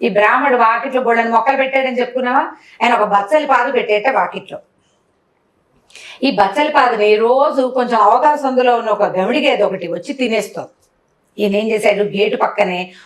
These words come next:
ఒక దుడ్డు కర్ర పుచ్చుకొని నుంచున్నాడు. ఆ గేటు తోసుకుని అది లోపలికి రాగానే కర్ర పెట్టి కొడదామని నుంచున్నాడు రెడీగా.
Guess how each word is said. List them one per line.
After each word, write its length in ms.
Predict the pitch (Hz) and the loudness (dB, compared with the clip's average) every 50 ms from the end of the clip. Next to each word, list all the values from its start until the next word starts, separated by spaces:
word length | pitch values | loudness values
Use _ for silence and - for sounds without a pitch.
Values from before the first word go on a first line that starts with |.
| _ - | _ -2
ఒక 140 | 208 214 226 | 0 0 0
దుడ్డు 360 | 202 214 226 214 190 254 269 | 0 0 -2 -2 -2 -2 0
కర్ర 260 | 262 247 240 214 214 | 2 4 4 2 2
పుచ్చుకొని 380 | 208 196 190 - - 190 214 226 | -2 -4 -6 -6 -4 -4 -4 -4
నుంచున్నాడు. 500 | 214 180 - 185 165 160 - - _ _ _ - _ _ - - - _ - - - 233 | -6 -6 -8 -8 -8 -8 -10 -10 _ _ _ -20 _ _ -20 -20 -20 _ -20 -12 -2 -2
ఆ 60 | - | -2
గేటు 400 | - 196 196 262 277 320 349 - | 0 0 0 2 2 2 0 0
తోసుకుని 380 | 311 311 311 302 302 311 302 285 | 0 0 0 0 -2 0 0 2
అది 160 | 269 254 254 | 2 2 2
లోపలికి 380 | 214 190 196 240 247 247 277 262 | 0 0 2 2 0 0 0 -2
రాగానే 600 | 262 262 262 277 311 349 415 440 415 320 240 - - | -2 -2 -2 0 0 0 0 0 -2 -2 -2 -2 -2
కర్ర 180 | 285 294 294 311 | -2 0 0 -2
పెట్టి 180 | 311 - 330 | -4 -4 -2
కొడదామని 440 | 294 302 254 247 269 269 269 330 330 | 0 0 0 2 2 0 0 0 -2
నుంచున్నాడు 380 | 302 262 247 - 262 247 254 226 | -4 -6 -6 -6 -4 -2 -2 0
రెడీగా. 440 | 208 190 190 196 202 196 180 170 | 0 -2 -4 -4 -4 -4 -4 -6